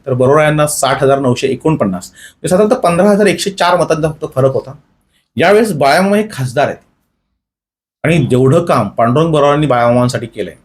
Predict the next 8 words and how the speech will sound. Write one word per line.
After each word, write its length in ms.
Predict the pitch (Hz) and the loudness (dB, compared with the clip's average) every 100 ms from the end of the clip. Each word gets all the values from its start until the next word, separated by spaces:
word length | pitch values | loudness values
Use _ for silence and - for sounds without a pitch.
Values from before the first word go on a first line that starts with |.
| _ _ _ _ _ - | _ _ _ _ _ 0
तेवढंच 340 | 139 180 185 | 2 2 0
काम 260 | - 104 101 | -2 -2 0
बाळामामा 380 | 117 127 135 131 | 0 2 2 2
म्हात्रे 320 | 123 123 120 | 0 -2 -2
हे 180 | 120 123 | 0 -2
पांडुरंग 420 | 117 107 147 165 | -2 -2 -2 0
बरोरांसाठी 460 | 147 139 135 131 | 0 0 0 -4
करतील. 500 | 127 - 127 127 101 | -4 0 0 0 -6